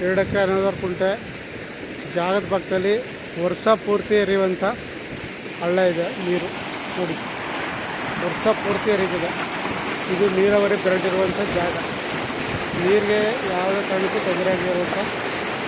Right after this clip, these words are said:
ಜಾಗ. ಎರಡು ಎಕರೆ ಹನ್ನೊಂದುವರೆ ಕುಂಟೆ, ಜೊತೆಗೆ ಬೋ-, ಜಮೀನಲ್ಲಿ ಎರಡು ಬೋರ್ ಇದೆ. ಜಮೀನಲ್ಲಿ ಎರಡು ಬೋರ್ ಇದೆ. ನಲವತ್ತೈದು ತೆಂಗಿನ ಮರ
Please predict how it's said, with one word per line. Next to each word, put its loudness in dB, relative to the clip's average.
ಜಾಗ. 0
ಎರಡು 6
ಎಕರೆ 2
ಹನ್ನೊಂದುವರೆ 2
ಕುಂಟೆ, 2
ಜೊತೆಗೆ 6
ಬೋ-, 4
ಜಮೀನಲ್ಲಿ 4
ಎರಡು -2
ಬೋರ್ 6
ಇದೆ. -2
ಜಮೀನಲ್ಲಿ 2
ಎರಡು -2
ಬೋರ್ 2
ಇದೆ. 2
ನಲವತ್ತೈದು 4
ತೆಂಗಿನ 2
ಮರ 4